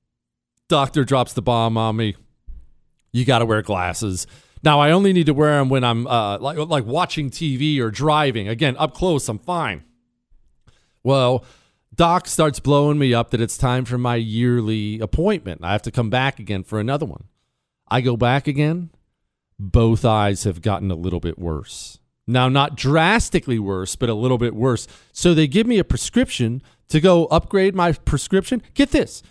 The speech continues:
And I have, I have health insurance. I go over to fill the prescription for a new pair of glasses. Five hundred dollars.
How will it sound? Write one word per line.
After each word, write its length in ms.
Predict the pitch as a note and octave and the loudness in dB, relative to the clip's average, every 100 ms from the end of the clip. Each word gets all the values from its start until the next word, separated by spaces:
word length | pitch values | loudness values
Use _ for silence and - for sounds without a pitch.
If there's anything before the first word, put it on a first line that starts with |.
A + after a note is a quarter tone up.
| - | -2
And 120 | F#3+ | 2
I 60 | A#3 | 4
have, 320 | A3+ C#4 - - _ _ - | 4 2 -2 -20 _ _ 2
I 120 | F#3 | 4
have 240 | F3+ A#3+ | 6 6
health 220 | F#3+ G#3+ C#4+ | 4 2 0
insurance. 540 | B3+ C#4+ D4 - - _ _ _ _ _ _ _ _ _ - | -2 -2 -4 -6 -18 _ _ _ _ _ _ _ _ _ 0
I 140 | D3+ G#3 | 2 4
go 260 | A#3 G3 | 4 6
over 380 | A3 A3+ F3+ E3 | 4 2 2 0
to 220 | - - | -2 -2
fill 300 | D3 - G#3 | -2 4 2
the 100 | F#3+ | 2
prescription 640 | - D3 - A3+ - B2 A#2 | -2 -4 -2 -4 -2 -4 -2
for 180 | C3+ | 0
a 40 | B2 | 2
new 180 | C3+ F3 | 2 2
pair 240 | F3 E3+ | 0 0
of 80 | C#3 | 0
glasses. 640 | C3+ D#3 F3 C4+ B3 - _ _ _ _ _ _ _ _ _ | 0 -2 -4 -8 -10 -14 _ _ _ _ _ _ _ _ _
Five 580 | _ - - A3+ C4 C#4+ | _ -10 2 4 4 2
hundred 420 | - A3+ G#3+ D#3+ | 0 -2 2 0
dollars. 720 | A#2 B2 F3 - - - - | 2 0 -2 -8 -18 -20 -20